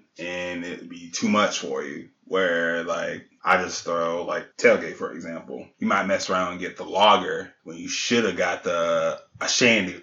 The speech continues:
the shandy dew from there. And it's like, the lager hits a little bit different. It's gonna be more malty and sweeter, and you might not really like that. You might want something more easy drinking, and you didn't know that, and now you're like, "Oh, I can't do beer," 'cause it's, like, that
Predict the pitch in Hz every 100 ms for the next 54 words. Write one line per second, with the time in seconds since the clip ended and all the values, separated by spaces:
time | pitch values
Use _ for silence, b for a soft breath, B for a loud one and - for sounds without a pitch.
0 | - 95 - 104 95 90 104 98 85 87
1 | 82 80 71 69 73 - - 82 85 85
2 | 80 90 92 104 101 87 120 - 95 92
3 | 87 82 82 85 87 82 85 90 85 85
4 | 95 95 87 92 92 92 82 - 123 110
5 | 87 90 101 101 92 76 85 90 - 85
6 | - - 82 90 95 87 80 82 80 95
7 | 85 82 80 98 104 95 85 104 107 92
8 | 82 90 - 87 85 82 78 76 - 87
9 | 104 107 104 87 87 98 107 104 - -
10 | 110 - _ _ 85 85 85 80 78 -
11 | - _ 85 87 90 82 80 95 87 82
12 | 80 - - _ - 87 85 85 82 80
13 | 82 80 -